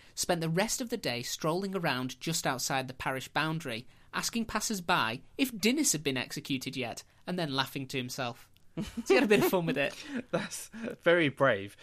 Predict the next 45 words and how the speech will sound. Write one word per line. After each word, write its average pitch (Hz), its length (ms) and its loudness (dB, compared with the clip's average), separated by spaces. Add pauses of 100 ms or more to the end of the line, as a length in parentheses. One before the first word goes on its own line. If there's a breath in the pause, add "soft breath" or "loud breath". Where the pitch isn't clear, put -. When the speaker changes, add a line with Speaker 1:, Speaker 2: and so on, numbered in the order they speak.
(160 loud breath)
Speaker 2:
Surely 247 320 2
someone 165 300 4
could 127 140 -4
just, 131 200 0
like, 107 180 4
run 113 220 2
in 101 160 -2
and, 95 120 -6
like, 92 200 -4
pull 104 180 -4
him 95 140 -8
back 98 240 -6
over. 95 300 -10 (520)
Speaker 1:
Well, 220 320 -8 (420)
uh, - 260 -14 (280)
maybe, 185 680 4
but 147 260 0
I'm, 143 160 0
I'm 165 140 -4
guessing 170 320 0
he 147 100 -2
was 143 100 -4
keeping 151 300 -4
a 143 40 -2
wary 131 360 0
eye 123 260 0
on, 117 240 -6 (300 soft breath)
Speaker 2:
Mm-hmm. 120 80 -14
Speaker 1:
sort 151 260 -2
of 165 60 -2
in 170 100 0
the 156 60 2
direction 151 500 0
of 131 80 -8
the - 80 -8
market. 139 580 -4 (560 soft breath)
But 220 160 -2
yeah, 233 140 4
he, 196 160 2
he 185 160 0
amused 180 340 0
himself 165 360 0
for 151 80 -6
the 139 80 2
afternoon, 156 420 -2